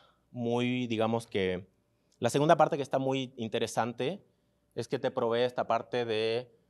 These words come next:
eh, cross-cloud support. Un rook no significa que administre un Ceph.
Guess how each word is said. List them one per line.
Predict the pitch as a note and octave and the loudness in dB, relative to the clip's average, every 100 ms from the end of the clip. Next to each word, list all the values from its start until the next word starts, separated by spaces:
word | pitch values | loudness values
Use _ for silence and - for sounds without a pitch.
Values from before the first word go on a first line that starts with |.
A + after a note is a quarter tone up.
| _ | _
eh, | G#2 G#2 G2+ G2+ G2+ G2 G2 G#2 _ _ _ _ | -6 -2 -2 -2 -2 -4 -6 -10 _ _ _ _
cross-cloud | B2 B2 A#2 A2 | -4 -2 -2 -2
support. | - A2 F2+ F2 _ _ _ _ _ _ | -4 -4 -4 -4 _ _ _ _ _ _
Un | B2+ C#3 C3 | -2 -2 2
rook | D3+ D#3 D#3 | 2 2 0
no | C3 C3 | -2 0
significa | C3 C#3 C3 C3 B2+ B2+ | 0 -2 -2 -2 0 0
que | B2 A#2 A#2+ | 0 -2 0
administre | A#2 A2 A2 G#2+ - - | 0 -2 -4 -6 -8 -4
un | B2 | -4
Ceph. | A2 A#2 - | -2 -6 -6